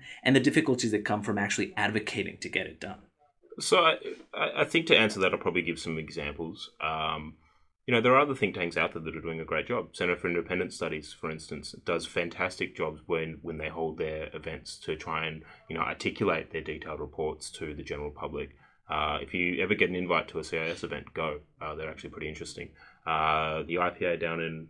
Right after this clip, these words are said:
Speaker 2: Melbourne, same thing. They're running Generation Liberty, which is like a youth-based movement to get people involved, uh, and get them to understand the ideals of reducing the size of government. And they're
Speaker 1: The
Speaker 2: doing a
Speaker 1: belly
Speaker 2: great
Speaker 1: of the
Speaker 2: job.
Speaker 1: beast.
Speaker 2: Yeah, yeah.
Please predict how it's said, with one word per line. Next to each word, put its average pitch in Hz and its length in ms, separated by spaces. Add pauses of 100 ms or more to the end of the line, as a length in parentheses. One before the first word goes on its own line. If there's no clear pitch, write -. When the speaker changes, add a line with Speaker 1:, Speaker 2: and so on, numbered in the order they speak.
(140)
Speaker 2:
Melbourne, 87 380 (260)
same 87 240
thing. 92 220
They're 85 200
running 85 240
Generation 82 500
Liberty, 82 240
which 73 200
is 80 80
like 76 100
a 78 80
youth-based 82 680
movement 82 460
to - 100
get 82 260
people 80 280
involved, 80 440 (720)
uh, 78 240
and 80 120
get - 280
them 80 240
to - 100
understand 80 400
the 80 80
ideals 80 460
of 78 140 (340)
reducing 92 420
the 78 80
size 71 240
of 73 100
government. - 380 (300)
And 110 80
they're 110 60
Speaker 1:
The 110 60
Speaker 2:
doing 107 120
a - 20
Speaker 1:
belly 107 140
Speaker 2:
great 90 140
Speaker 1:
of 101 60
the 95 60
Speaker 2:
job. 117 40
Speaker 1:
beast. - 460 (100)
Speaker 2:
Yeah, 254 200
yeah. 127 280